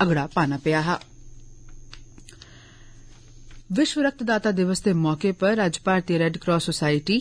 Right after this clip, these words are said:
कठुआ ने मकामी सरकारी मेडिकल कॉलेज दे ब्लड ट्रांसफ्यूजन विभाग दे सहयोग कन्नै रक्तदान शिविर दा सरिस्ता कीता, जेदा उद्घाटन कठुआ दे एडीसी विश्वजीत सिंह होरें कीता।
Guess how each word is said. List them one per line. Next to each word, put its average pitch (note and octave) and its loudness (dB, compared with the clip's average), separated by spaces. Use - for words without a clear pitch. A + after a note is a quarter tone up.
कठुआ G#3 2
ने A#3+ 4
मकामी E3+ 2
सरकारी D#3+ 0
मेडिकल D#3 2
कॉलेज E3 2
दे F#3 4
ब्लड F3+ -2
ट्रांसफ्यूजन E3+ 2
विभाग F3 2
दे D#3+ 2
सहयोग E3+ 2
कन्नै G3+ 2
रक्तदान F3+ 2
शिविर G#3+ 4
दा D3+ -2
सरिस्ता D#3+ 0
कीता, E3+ 2
जेदा D#3 0
उद्घाटन F3+ 0
कठुआ F3 0
दे E3+ 2
एडीसी E3 2
विश्वजीत D#3+ -2
सिंह F#3 2
होरें F3+ 4
कीता। C#3+ -2